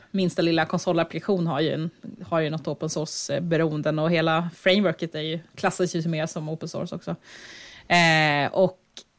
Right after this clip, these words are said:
eh, det här är ju inte jättefärska siffror, men, men i, om man tar tvåtusen arton, det är ju ändå bara ett och ett halvt år sedan, ett, ja, hur man räknar, eh, så var ju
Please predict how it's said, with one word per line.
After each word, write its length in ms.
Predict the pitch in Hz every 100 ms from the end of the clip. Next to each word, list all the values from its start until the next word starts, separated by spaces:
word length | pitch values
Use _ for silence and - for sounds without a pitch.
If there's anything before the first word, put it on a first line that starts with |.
| _
eh, 80 | 147 - -
det 160 | 202
här 120 | 214 233
är 60 |
ju 60 | 240
inte 160 | 220
jättefärska 640 | 190 208 - 220 226 220 214
siffror, 340 | 226 - 240
men, 180 | 185 185
men 460 | - 202 190 190 185 - _ -
i, 220 | - 196 180 _ _ - - - 151 -
om 160 | 214 214
man 100 | 220
tar 200 | 254 220
tvåtusen 360 | 220 202 196 -
arton, 600 | 233 190 - - 160 185 _ _ _ _ _ - -
det 60 |
är 40 | 175
ju 60 |
ändå 160 | 151 156
bara 260 | 156 156 - _ - - - - -
ett 0 |
och 40 |
ett 100 | 180
halvt 260 | 170 160 -
år 100 | 170
sedan, 340 | - 165 175 - - -
ett, 360 | 185 - - -
ja, 60 | 151
hur 120 | 170
man 140 | 151
räknar, 280 | 151 - 160 - - - - - -
eh, 640 | 180 175 165 160 156 156 156
så 300 | - - 190
var 300 | 180 175 175
ju 300 | 170 175